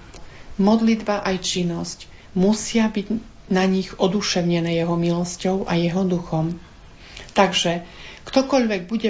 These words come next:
počuť hovoriť sestru božského vykupiteľa, bude môcť dosvedčiť: „Táto sestra je skutočne oduševnená duchom Ježiša Krista.“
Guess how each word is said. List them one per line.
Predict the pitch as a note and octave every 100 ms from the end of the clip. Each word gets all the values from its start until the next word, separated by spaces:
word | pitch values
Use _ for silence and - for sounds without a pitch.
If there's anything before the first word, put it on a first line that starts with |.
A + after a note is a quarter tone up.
| G#3+
počuť | G3+ G3+ F#3 F3
hovoriť | D#3+ G3+ G3 F3+ F3
sestru | - F#3+ - F3+
božského | E3+ F3 - G3 F3
vykupiteľa, | E3 F3+ - G#3 G#3 F3 E3+ E3 F3 - - -
bude | F3+ F#3+ A3
môcť | G3+ G3 G3 G3
dosvedčiť: | G3+ F#3+ - E3+ E3+ F3 F3 - - - - -
„Táto | F3+ F3 F3 F3+
sestra | - G3+ G3+ - G#3 G#3+ A3+ -
je | - F#3
skutočne | F3+ - - G#3+ A3+ - A3+ G#3+ -
oduševnená | F#3 G3+ G#3 G3 F#3+ F#3+ F3+ E3+
duchom | F3 F#3 F3+
Ježiša | E3+ D#3+ F3 - F3 F3
Krista.“ | E3+ E3 - E3+